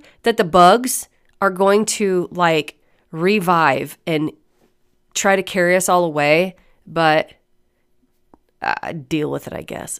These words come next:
Somebody told me, oh, what oil was it? Let me think. I wanna say,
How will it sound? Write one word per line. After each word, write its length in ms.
Somebody 420
told 360
me, 340
oh, 240
what 200
oil 220
was 240
it? 160
Let 100
me 80
think. 500
I 140
wanna 320
say, 560